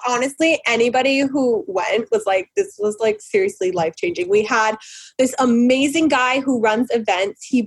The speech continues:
brought by and, like, donated the time. We didn't have to rent it for this huge, like, twenty-by-thirty tent. And then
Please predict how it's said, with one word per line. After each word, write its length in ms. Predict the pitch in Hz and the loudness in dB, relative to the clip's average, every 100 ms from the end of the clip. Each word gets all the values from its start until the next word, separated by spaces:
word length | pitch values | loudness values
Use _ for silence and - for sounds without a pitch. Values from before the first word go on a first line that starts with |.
| - | 0
brought 240 | 214 - | 0 0
by 260 | 220 220 214 | 0 2 2
and, 100 | 208 202 | 0 0
like, 220 | 202 196 | -2 0
donated 440 | 220 214 208 214 214 | 0 2 2 0 0
the 320 | 208 190 180 - | 2 2 0 -2
time. 160 | 196 196 | -4 -2
We 80 | |
didn't 200 | 185 202 | -2 -2
have 140 | 214 214 | -4 -4
to 80 | 220 | -2
rent 240 | 196 202 | -2 0
it 160 | 196 - | 0 -2
for 140 | - 202 | -2 -2
this 200 | 190 190 - - | -4 -8 -14 -2
huge, 280 | 269 269 240 | 0 2 2
like, 180 | 185 | -2
twenty-by-thirty 760 | - 226 208 208 180 196 185 - | -2 0 2 0 -2 -4 -8 -12
tent. 300 | - 202 208 - - - - | -6 -2 -2 -6 -20 -8 -2
And 200 | 214 214 | 0 2
then 240 | 196 196 | 2 0